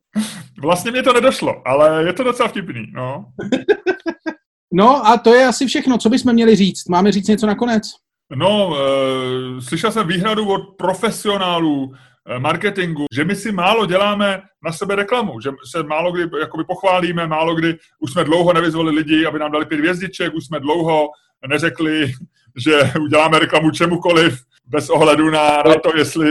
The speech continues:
Speaker 2: je to silná zbraň, nebo opalovací krém, nebo Viagra, cokoliv.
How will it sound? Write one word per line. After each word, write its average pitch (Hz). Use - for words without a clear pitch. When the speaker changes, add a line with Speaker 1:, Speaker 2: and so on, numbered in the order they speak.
Speaker 2:
je 139
to 139
silná 156
zbraň, 156
nebo 143
opalovací 151
krém, 156
nebo 143
Viagra, 180
cokoliv. 233